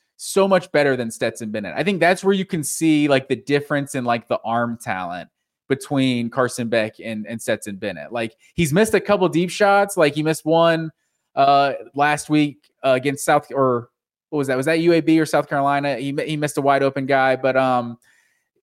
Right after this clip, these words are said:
missing an Oscar Delp, like, could have been, like, a sixty-yard touchdown early in this game. But, um,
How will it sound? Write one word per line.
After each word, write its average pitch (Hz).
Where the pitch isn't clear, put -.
missing 180
an 170
Oscar 160
Delp, 160
like, 147
could 156
have 143
been, 147
like, 139
a 139
sixty-yard 147
touchdown 139
early 135
in 131
this 131
game. 131
But, 123
um, 117